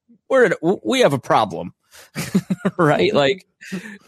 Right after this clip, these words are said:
I mean, even Reinhold, the most leftist amongst us, Harry, uh, the most anti-cancel culture, it's all made up. I heard him say that. Uh, I mean, Reinhold, this, this is just ridiculous.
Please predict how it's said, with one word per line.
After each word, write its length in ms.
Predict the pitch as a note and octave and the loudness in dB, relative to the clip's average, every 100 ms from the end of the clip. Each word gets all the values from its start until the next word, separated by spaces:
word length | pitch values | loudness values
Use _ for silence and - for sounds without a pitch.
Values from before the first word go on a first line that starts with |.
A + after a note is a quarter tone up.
| _ - - | _ -8 -2
I 40 | |
mean, 180 | E3 F#3 | 0 0
even 320 | A3 A#3+ A#3 | 0 2 2
Reinhold, 680 | D#3 E3+ D#3+ C#3+ B2+ G#2 G2+ G#2+ | 4 4 4 2 2 2 0 -2
the 120 | B2 | 0
most 320 | C#3 G#3 - | 2 0 -2
leftist 600 | A#2 B2+ A2 - G#2 - | -2 -2 -4 -6 -6 -4
amongst 380 | G2 F#2+ - - | -4 -4 -6 -8
us, 140 | D#2+ | -8
Harry, 360 | - F#2 F2+ G2+ _ _ _ _ _ - | -6 -4 -4 -8 _ _ _ _ _ -6
uh, 400 | F#2+ F#2 F2 E2 - F2+ - | 0 2 2 0 -4 -12 -14
the 140 | A#2+ A#2+ | -10 -2
most 260 | D3+ E3 - D#3 | 0 0 -4 -2
anti-cancel 920 | D#3+ D3+ E3+ B2 - B2 D3 A#2+ B2 | 0 0 -2 -2 -4 -2 -2 0 -4
culture, 380 | - A#2 A2 A#2 | -4 -6 -4 -4
it's 160 | G2+ - | -4 -4
all 240 | - B2 A#2 | 0 2 2
made 240 | A2+ G#2 | 0 0
up. 220 | G2 F2 _ _ _ _ _ - | 0 -2 _ _ _ _ _ -10
I 100 | G#2+ | -2
heard 160 | D3+ - | -2 -2
him 80 | |
say 180 | - - | -6 -8
that. 180 | - - _ - - _ - | -10 -14 _ -20 -20 _ -4
Uh, 360 | A#2 A2+ G2 F2+ - A2 - | 0 2 2 0 -4 -18 -2
I 80 | C3+ | 0
mean, 180 | C3+ C3 | 2 2
Reinhold, 500 | D3 D3 C3+ B2 - - | 2 2 0 -2 -6 -4
this, 380 | E3+ - - - _ _ _ _ | -4 -4 -12 -16 _ _ _ _
this 180 | D#3 F3+ | -4 0
is 120 | E3+ | 0
just 180 | C#3 B2 | 0 -2
ridiculous. 840 | A2+ G#2 A#2 G#2+ A2 - - - | -2 -2 -4 -4 -6 -6 -10 -14